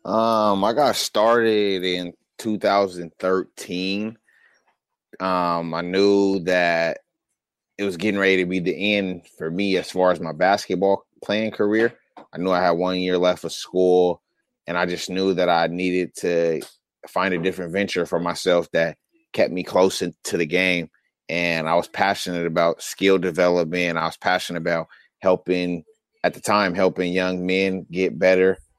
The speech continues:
at the game of basketball. So it was just something I knew I had to get into, and I got into it with Keith Smith, and Keith Smith had a really good year. He went from averaging seven points as a sophomore,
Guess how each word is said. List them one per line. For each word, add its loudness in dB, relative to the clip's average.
at -2
the 0
game 0
of -4
basketball. 0
So 2
it 2
was -2
just -8
something -6
I -2
knew -4
I 0
had 0
to -10
get -4
into, 0
and -4
I -4
got 4
into 4
it 8
with 4
Keith -2
Smith, 2
and 2
Keith -2
Smith 0
had 4
a 0
really 0
good 0
year. 0
He -6
went -2
from -4
averaging 0
seven 2
points -2
as 2
a 0
sophomore, -2